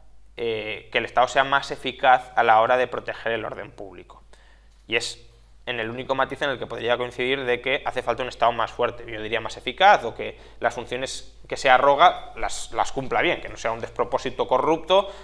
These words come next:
que lo, donde todas las fuerzas de seguridad, los tribunales, etcétera, estén todos, eh, sobornados por unos y por otros y sea, por tanto, una manera de instrumentalizar la violencia de unos sobre otros.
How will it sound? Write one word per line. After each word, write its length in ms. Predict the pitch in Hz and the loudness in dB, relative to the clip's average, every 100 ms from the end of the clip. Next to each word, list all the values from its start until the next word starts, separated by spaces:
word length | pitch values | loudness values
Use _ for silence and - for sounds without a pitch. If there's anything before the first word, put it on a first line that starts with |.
| - | -10
que 420 | - 135 156 170 123 | 2 4 6 6 4
lo, 200 | 123 117 | 0 0
donde 300 | 110 120 110 | -2 -4 -4
todas 480 | 120 123 123 123 120 | 0 6 8 8 6
las 160 | 123 | 2
fuerzas 260 | - 131 123 | 0 -2 -2
de 80 | 123 | -2
seguridad, 560 | 127 123 127 135 135 | -2 0 4 4 4
los 180 | 120 123 | 0 -2
tribunales, 400 | - 120 123 117 | -2 -2 -2 -2
etcétera, 320 | 127 131 131 | -4 -2 -2
estén 180 | 123 123 | -2 -4
todos, 300 | 113 123 123 - - - | -2 -2 -2 -6 -18 -10
eh, 340 | - 123 123 120 | -4 0 2 2
sobornados 640 | 127 127 127 135 139 135 | 2 2 4 6 8 6
por 120 | 135 | 4
unos 180 | 135 135 | 0 -2
y 40 | |
por 140 | 135 147 | -2 -2
otros 200 | 160 170 | -2 -2
y 80 | 139 | 0
sea, 220 | 135 131 | 2 2
por 100 | 135 | 0
tanto, 220 | 135 135 | -4 -2
una 100 | 139 | -2
manera 300 | 127 123 143 | -2 0 2
de 160 | 139 160 | 4 2
instrumentalizar 640 | 151 131 117 113 113 120 | -2 -10 -8 -8 -4 -2
la 100 | 123 | 0
violencia 400 | 123 120 120 - | 0 -2 -4 -4
de 60 | 120 | -6
unos 140 | 110 | -8
sobre 240 | - 107 95 | -14 -14 -16
otros. 260 | - - | -18 -20